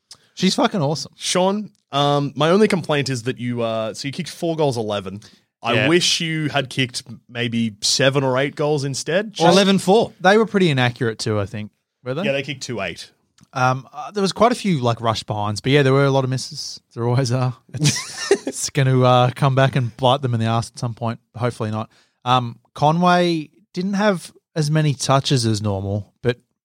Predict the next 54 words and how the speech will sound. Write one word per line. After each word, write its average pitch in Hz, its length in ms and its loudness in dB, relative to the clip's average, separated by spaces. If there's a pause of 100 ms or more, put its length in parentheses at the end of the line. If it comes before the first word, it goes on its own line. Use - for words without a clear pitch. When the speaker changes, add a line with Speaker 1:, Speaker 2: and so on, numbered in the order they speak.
Speaker 1:
just 156 220 -2
feel, 135 480 2
I 135 100 2
don't 139 60 0
know, 139 80 0
you 110 100 -2
just 147 180 -6
feel 160 180 0
her 165 100 0
presence 110 420 -6
on 104 80 -4
the 98 80 -10
game. 113 380 -12
Speaker 3:
Yeah. 185 100 -18 (420)
Speaker 1:
And 143 160 2
she 208 160 4
kicked - 280 0
a 107 60 -6
fucked - 500 -4
goal 101 260 -4
too. 104 400 -6
Did 147 160 0
you 151 60 2
Speaker 2:
Mm. 123 40 0
Speaker 1:
see 147 120 2
her 131 180 2
one? 185 200 -4 (720)
The 123 60 -16
ball, 156 240 4
the 139 180 -10
ball 165 180 4
went 156 140 4
in 147 80 2
over 135 180 2
the 117 60 -6
back, 123 320 -2
and 127 80 -10
it - 20 -16
was 120 140 -10
her 127 120 0
and 127 80 0
her 123 60 -2
opponent 120 400 -6
charging 113 380 -6
towards 110 320 -8
it, 120 80 -10
and 113 80 -14
she 120 80 -10
just 120 180 -8
dropped 120 280 -8
her 117 60 -4
opponent, 101 440 -14
just, - 180 -12
like, 110 160 -6